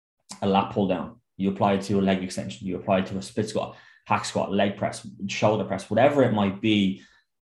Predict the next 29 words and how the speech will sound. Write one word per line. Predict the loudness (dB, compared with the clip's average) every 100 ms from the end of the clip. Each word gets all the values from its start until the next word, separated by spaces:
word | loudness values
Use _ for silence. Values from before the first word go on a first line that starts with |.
| _ 0
They | 4 4
just | 4 4
don't | 6 6
have | 6 4
that | 6 2
realization | 2 2 2 4 2 0
of | 0
what | 0 0
that | -2 -10
feels | 0 6 6 6
like. | -2 -8 -16 -2
And | -2
it's, | 0
it's | 4 6
always | 8 6
good | 2 0
to | -2
have, | 2 4 4 2 -6
'cause | -8
you | -4 0
can, | 0
you | 0 -2
can | 0
tell | 2 2
them | 0
to |
go | 0 2
into | 2 2
a | 0